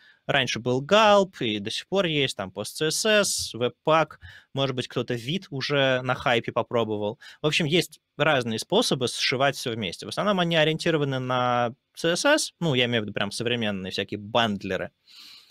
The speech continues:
Но вообще, конечно же, есть и более специфичные для C S S, а, там, тот же самый пост C S S. И в итоге получается Styles C S S. И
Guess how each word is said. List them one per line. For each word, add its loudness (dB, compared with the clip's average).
Но 6
вообще, 4
конечно 0
же, -2
есть -2
и -2
более -2
специфичные -8
для -10
C -4
S -4
S, -2
а, -2
там, -6
тот 0
же -4
самый 0
пост -2
C -4
S -4
S. -12
И -2
в 2
итоге 6
получается 2
Styles 0
C -4
S 0
S. -2
И 0